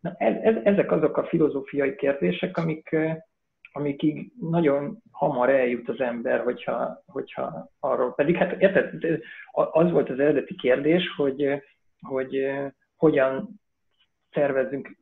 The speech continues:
boldogabb társadalmat, nem? Most nagyon leegyszerűsítve, de hogy ez a témánk, az ez,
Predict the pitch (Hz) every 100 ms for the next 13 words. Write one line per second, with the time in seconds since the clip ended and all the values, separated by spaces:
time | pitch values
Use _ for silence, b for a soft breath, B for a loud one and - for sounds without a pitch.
0 | _ 131 143 120 123 120 135 131 - 135
1 | - - - 151 170 135 135 143 127 127
2 | 123 131 120 120 - - 135 139 147 143
3 | 139 - 131 127 147 143 143 185